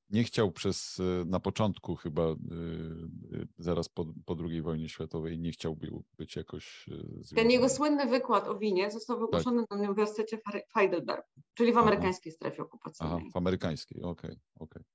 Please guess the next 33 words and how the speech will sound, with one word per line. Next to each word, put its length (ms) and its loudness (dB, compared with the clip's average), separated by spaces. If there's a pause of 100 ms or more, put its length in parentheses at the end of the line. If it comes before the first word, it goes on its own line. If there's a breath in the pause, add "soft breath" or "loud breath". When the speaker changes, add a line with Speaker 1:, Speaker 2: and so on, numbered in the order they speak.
(160)
Speaker 2:
Natomiast 360 10
on 100 10
krążył, 600 6 (160)
tak? 260 4
To 80 2
znaczy, 320 -2
te, 120 2
to, 340 0 (300 loud breath)
to 100 6
jest 220 6
też 120 8 (120)
tak, 240 6
że 360 4
my 200 4
od, 220 4
my 100 4
mamy 240 8
taką 240 -2
tendencję 520 0
do 60 -14
tego, 220 4
żeby 200 -2
od 100 -2
razu 240 6
od 140 0
czterdziestego 500 -2
piątego 320 0
roku 220 4
mówić 260 -4
o 60 -8
wschodzie 360 4
i 60 6
zachodzie. 440 2